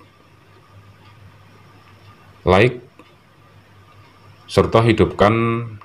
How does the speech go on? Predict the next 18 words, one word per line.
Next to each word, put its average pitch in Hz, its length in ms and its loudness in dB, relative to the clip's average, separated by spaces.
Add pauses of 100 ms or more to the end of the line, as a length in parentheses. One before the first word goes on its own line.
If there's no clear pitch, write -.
(200)
notifikasinya 90 1040 -2 (560)
bila 85 240 -2
nanti 107 560 0 (2250)
channel 92 320 2
Sandi 92 160 -2
Kok 90 240 -4
ini 101 320 0
mengupload 90 480 -2
video 82 400 -2
terbaru, 82 640 0 (720)
teman-teman 87 560 0
akan 107 480 -2
menerima 98 600 2 (760)
notifikasi 92 960 0 (240)
di 92 160 -4
dalam 98 480 2
handphone 98 720 -2
teman-teman. 82 720 -4